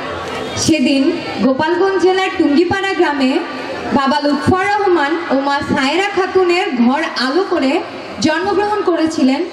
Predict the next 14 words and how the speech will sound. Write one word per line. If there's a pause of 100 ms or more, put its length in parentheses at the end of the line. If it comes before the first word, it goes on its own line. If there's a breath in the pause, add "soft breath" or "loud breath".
(140)
সর্বকালের
সর্বশ্রেষ্ঠ
বাঙালি (380)
জাতির
জনক (380)
বঙ্গবন্ধু
শেখ
মুজিবুর
রহমান। (1600)
শিশুকাল
থেকেই (220)
তার
বাংলার
মাটি